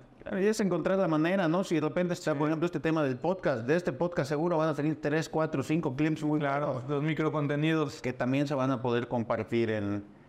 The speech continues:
Speaker 1: en redes sociales. Y a veces la gente no se da cuenta de que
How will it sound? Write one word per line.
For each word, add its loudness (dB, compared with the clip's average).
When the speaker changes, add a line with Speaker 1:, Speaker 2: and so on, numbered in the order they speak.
Speaker 1:
en 0
redes 0
sociales. 2
Y 2
a 2
veces 0
la 2
gente 0
no 2
se 0
da 0
cuenta 0
de 0
que -2